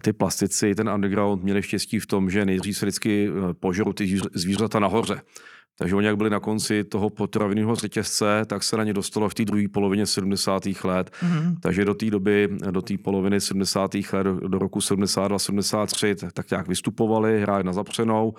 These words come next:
Speaker 1: ale pořád to šlo. Poté teda, eh, na počátku sedmdesátých let, eh, neudělali takzvané přehrávky,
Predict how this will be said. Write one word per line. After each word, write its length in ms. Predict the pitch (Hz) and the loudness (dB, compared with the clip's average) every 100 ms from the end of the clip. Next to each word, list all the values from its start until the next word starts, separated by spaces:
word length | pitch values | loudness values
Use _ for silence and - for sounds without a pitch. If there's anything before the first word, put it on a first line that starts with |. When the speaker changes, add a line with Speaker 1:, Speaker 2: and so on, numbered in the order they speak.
| - - - | -12 -16 -4
Speaker 1:
ale 140 | 92 | -2
pořád 220 | 98 98 | 2 2
to 100 | 98 | 0
šlo. 380 | 98 95 92 90 _ _ - _ _ _ | -2 0 -2 -2 _ _ -20 _ _ _
Poté 260 | 92 92 101 | -4 0 0
teda, 240 | 101 101 | 0 -2
eh, 380 | 90 50 50 50 | -2 -4 -4 -4
na 100 | 90 | -4
počátku 420 | 92 98 98 - | -4 0 -2 0
sedmdesátých 680 | 107 107 98 104 101 104 - | -2 0 0 0 0 -2 -2
let, 380 | 101 101 95 - | 0 0 0 -4
eh, 40 | 95 98 98 98 95 95 90 | -4 -4 -4 -4 -4 -6 -6
neudělali 380 | - 92 92 98 | -2 0 2 0
takzvané 260 | 92 92 90 | 0 -2 -4
přehrávky, 800 | - 101 107 110 - 107 101 | -2 2 2 2 -2 -2 0